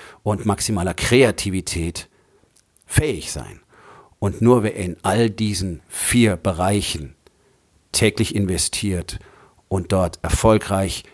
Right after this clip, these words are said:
die Früchte erntet, wird das Gefühl haben, dass sein Leben endlich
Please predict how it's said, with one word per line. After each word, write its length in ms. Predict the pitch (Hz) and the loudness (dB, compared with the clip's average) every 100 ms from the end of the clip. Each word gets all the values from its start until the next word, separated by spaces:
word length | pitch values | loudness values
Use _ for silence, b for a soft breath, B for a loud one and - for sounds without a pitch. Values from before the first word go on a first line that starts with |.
| B 90 | B 0
die 60 | |
Früchte 480 | - 104 101 - - | 2 2 0 -2 -4
erntet, 500 | 95 98 87 90 - | -2 -2 -2 -6 -2
wird 180 | 104 104 | -2 0
das 160 | - | -4
Gefühl 580 | - - - 117 123 110 | -4 -4 2 6 6 6
haben, 280 | 92 98 101 | 2 0 0
dass 200 | 87 - | -2 -2
sein 160 | 82 80 | -4 -4
Leben 600 | 90 104 107 104 101 - | 0 4 4 2 -2 -4
endlich 640 | 87 98 - - 98 - | -4 -4 -2 -2 -2 -6